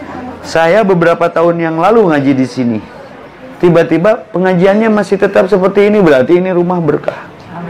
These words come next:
Saya sebelum main tadi ada bacaan Yasin. Ibu kalau ingin berkah sederhana, berkah mah yana bacaan Quran.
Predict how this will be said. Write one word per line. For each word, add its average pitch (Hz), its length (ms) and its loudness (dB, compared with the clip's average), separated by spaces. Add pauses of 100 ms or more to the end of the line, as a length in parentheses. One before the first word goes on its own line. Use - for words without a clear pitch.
(580)
Saya 147 160 4
sebelum 151 320 4
main 165 320 0
tadi 175 240 0
ada 131 320 0
bacaan 120 400 0
Yasin. 107 480 0 (320)
Ibu 160 320 2
kalau 175 240 2
ingin 156 160 0
berkah 151 320 -2
sederhana, 170 560 0 (240)
berkah 156 320 0
mah 170 240 2
yana 165 160 0
bacaan 147 480 0
Quran. 151 420 -6